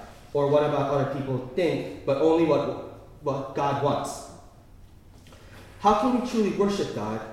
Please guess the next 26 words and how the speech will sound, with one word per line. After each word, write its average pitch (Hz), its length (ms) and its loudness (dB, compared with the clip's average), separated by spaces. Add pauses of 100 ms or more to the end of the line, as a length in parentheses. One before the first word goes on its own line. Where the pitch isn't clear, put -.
if 139 140 -4
God 156 220 2
is 160 80 0
not 151 140 -2
the 147 60 -2
focus 147 380 0
of 131 100 -4
our 131 140 4
worship? 151 380 0 (1700)
It 165 120 6
is - 380 2
because 202 400 2
of - 140 0
God 127 300 0
that 147 140 4
we 156 80 6
are 151 100 4
only, 156 360 2
that 143 180 0
we 151 100 2
are 147 120 2
able 165 320 6
to 131 80 -2
do 120 200 -6
true 135 160 -4
worship. - 580 -2